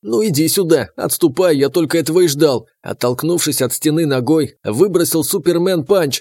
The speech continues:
метя танку в подбородок, пытаясь повторить славу Петтиса в бою с Томпсоном. "Так, точно в цель!" Удар проковырял защиту, которой, положа руку на сердце, у танка в принципе не было, и он ловил все, что летело. И будь мой соперник хотя бы на два десятка килограмм легче,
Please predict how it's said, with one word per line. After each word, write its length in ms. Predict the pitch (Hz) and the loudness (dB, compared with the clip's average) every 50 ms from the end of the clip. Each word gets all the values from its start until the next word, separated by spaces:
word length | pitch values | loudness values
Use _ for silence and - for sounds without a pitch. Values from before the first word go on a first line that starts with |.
| - - | -8 -8
метя 400 | 131 147 180 190 165 123 147 135 | -4 -2 0 0 0 0 0 -2
танку 360 | - 185 180 170 143 120 143 | 0 0 0 0 0 -2 -4
в 80 | 139 - | -2 0
подбородок, 640 | - 151 123 143 165 170 165 160 139 123 120 - - _ | 0 0 2 2 2 4 4 4 2 2 0 -4 -8 _
пытаясь 400 | - 202 180 - 180 160 143 - | -2 -2 0 2 2 0 0 0
повторить 480 | - 160 147 - - 160 160 175 180 - | -2 -4 -4 -2 0 0 2 0 0 -2
славу 380 | - - 170 175 165 151 160 147 | -2 0 0 0 2 2 0 0
Петтиса 500 | - 202 190 160 - - 127 - - 123 | 2 2 2 2 0 -2 -4 -2 -2 -2
в 80 | 110 | 0
бою 260 | 120 147 165 156 151 | 2 2 2 2 2
с 100 | 143 - | 0 0
Томпсоном. 600 | - 196 175 143 - - 143 131 120 113 98 - _ _ _ _ | 0 0 0 0 0 -2 -2 -2 -2 -4 -6 -10 _ _ _ _
"Так, 480 | - 254 240 208 175 156 135 123 - - _ _ | 2 2 4 4 2 0 0 -4 -8 -16 _ _
точно 400 | - 214 190 156 - - 160 151 | 0 2 2 2 2 0 0 0
в 80 | 139 - | 0 -2
цель!" 440 | - - 180 180 151 127 110 - - _ _ | 0 2 2 4 4 2 0 -2 -8 _ _
Удар 360 | - 113 123 135 196 202 165 | -6 -4 -2 0 2 0 0
проковырял 560 | - 160 156 151 - 165 151 170 180 185 170 143 | 0 -2 -2 0 0 0 2 2 2 2 2 2
защиту, 640 | 123 170 165 151 - - 185 165 - 127 101 90 _ - | 2 2 2 2 2 0 0 0 0 -2 -4 -6 _ -6
которой, 380 | - 104 - 185 196 196 180 | -6 -2 0 2 2 2 2
положа 400 | 127 143 151 147 143 147 185 165 | 2 2 0 2 2 2 2 2
руку 220 | 156 180 - 151 147 | 2 2 0 0 0
на 180 | 147 170 185 | 0 0 0
сердце, 460 | 170 - 165 143 - 156 151 135 92 - | 0 0 -2 0 0 0 0 0 -2 -6
у 140 | - 208 185 | -6 -6 -4
танка 340 | - - 190 175 147 - 165 | -2 0 0 0 0 -2 -2
в 100 | - - | -2 -2
принципе 440 | - 214 220 185 - 156 - - 135 | -2 -2 -2 -2 -2 -2 -2 -2 -2
не 160 | 139 143 143 | 0 0 0
было, 280 | 127 117 123 120 104 - _ _ | 0 0 0 -2 -2 -6 _ _
и 140 | - - 196 | -4 -2 0
он 180 | 202 196 156 | 0 0 2
ловил 380 | 147 156 160 156 147 170 165 139 | 2 2 2 2 2 2 0 0
все, 240 | - - - 196 151 | 0 -2 0 0 0
что 180 | - - 156 | 0 0 0
летело. 560 | 151 165 175 - - 160 151 135 127 120 95 - _ _ _ - - | 0 0 0 0 0 2 2 2 0 -2 -6 -10 _ _ _ -8 -6
И 60 | 113 | -4
будь 240 | 127 185 208 - 185 | -2 -2 -2 0 0
мой 160 | 180 175 - | 0 0 0
соперник 580 | - 165 160 135 - 175 196 170 147 127 - | 2 0 0 2 2 2 2 2 0 -4 -4
хотя 300 | - 107 104 - - 160 | -4 -4 -2 0 0 0
бы 100 | 151 135 | 0 0
на 140 | 139 135 131 | 0 0 -2
два 240 | 123 117 156 165 156 | 0 2 2 2 2
десятка 480 | 131 139 131 - 175 170 156 - 143 127 | 2 0 -2 0 0 0 0 -2 -4 -4
килограмм 500 | - 131 131 131 123 147 151 156 143 135 | -2 0 -2 0 0 0 0 0 2 2
легче, 460 | 143 170 170 - - 151 147 117 | 2 2 2 0 0 0 0 -2